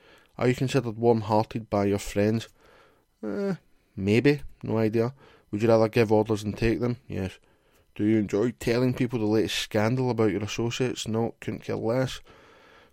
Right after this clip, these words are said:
Could you agree to strict discipline? Nah.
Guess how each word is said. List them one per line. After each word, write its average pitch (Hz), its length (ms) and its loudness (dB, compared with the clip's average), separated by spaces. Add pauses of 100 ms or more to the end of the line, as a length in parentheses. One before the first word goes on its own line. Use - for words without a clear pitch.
Could 104 160 -4
you 110 80 2
agree 110 260 0
to - 160 -12
strict - 380 -4
discipline? 139 600 -2 (880)
Nah. 110 400 -6